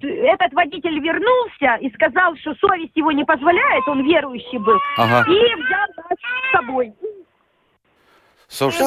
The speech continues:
Speaker 1: То есть
Speaker 2: ну
Speaker 1: не
Speaker 2: вот
Speaker 1: поленился, уехал, забрал.
Speaker 2: Вот, ну, ну, ну, я не знаю, действительно, как, как сказать. Ну, молодцы, молодцы. Так, дальше. В Голландии яхту купили?
Speaker 1: Да. Причём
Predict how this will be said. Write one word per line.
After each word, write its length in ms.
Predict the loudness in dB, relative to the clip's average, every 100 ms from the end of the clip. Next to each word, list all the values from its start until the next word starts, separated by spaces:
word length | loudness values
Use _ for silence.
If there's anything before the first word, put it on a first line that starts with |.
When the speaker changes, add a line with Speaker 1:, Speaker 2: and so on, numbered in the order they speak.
| 0
Speaker 1:
То 60 |
есть 20 | -2
Speaker 2:
ну 80 | -2
Speaker 1:
не 60 | 2
Speaker 2:
вот 180 | 4
Speaker 1:
поленился, 600 | 4 0 -2 -8 -10 -6 -6 -6
уехал, 500 | -6 -4 -2 -2 -4 -10 -10 -10 -12 -4
забрал. 300 | 2 4 2
Speaker 2:
Вот, 100 | -2
ну, 200 | -8 -8
ну, 160 | -8 -8
ну, 100 | -4
я 200 | 0 0
не 100 | 0
знаю, 300 | -2 -2 -2
действительно, 440 | -4 -10 -8 -6
как, 320 | -4 -2 -2 0
как 220 | -2 -2
сказать. 840 | -2 0 2 0 2 0 0 -4 -14 -20 -20 -16 -2
Ну, 120 | 0
молодцы, 680 | 4 4 4 0 -2 -2 -4 _ -20 _
молодцы. 600 | 0 2 2 0 -4 -6 _ _
Так, 260 | 2 2 2
дальше. 420 | 2 0 -6 -10
В 80 | -2
Голландии 460 | 0 2 0 -4
яхту 440 | -2 0 0 -4 -12
купили? 540 | -12 -12 -10 -10 -10 -14 _ _ _ _ _ _ _ _ _ _ _ _ _
Speaker 1:
Да. 400 | -4 -2 -2 -8 -14 _ _ _ _ -20 -20 -20 _
Причём 360 | -10 -4 -2